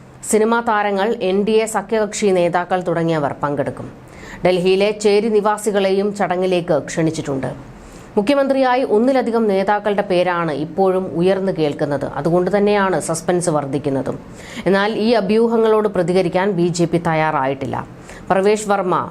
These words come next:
വിജേന്ദർ ഗുപ്ത, സതീഷ് ഉപാധ്യായ്, വീരേന്ദ്ര സച്ദേവ, ആശിഷ് സൂദ്,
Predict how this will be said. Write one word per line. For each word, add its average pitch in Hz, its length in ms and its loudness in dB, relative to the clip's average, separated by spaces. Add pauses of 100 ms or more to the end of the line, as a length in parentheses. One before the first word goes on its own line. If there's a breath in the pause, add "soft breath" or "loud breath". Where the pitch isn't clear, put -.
വിജേന്ദർ 196 540 0
ഗുപ്ത, 185 380 -2 (100)
സതീഷ് 202 320 -2
ഉപാധ്യായ്, 165 680 -2 (420 loud breath)
വീരേന്ദ്ര 220 720 2 (200)
സച്ദേവ, 190 600 0 (520 loud breath)
ആശിഷ് 208 380 -2 (160)
സൂദ്, 170 320 0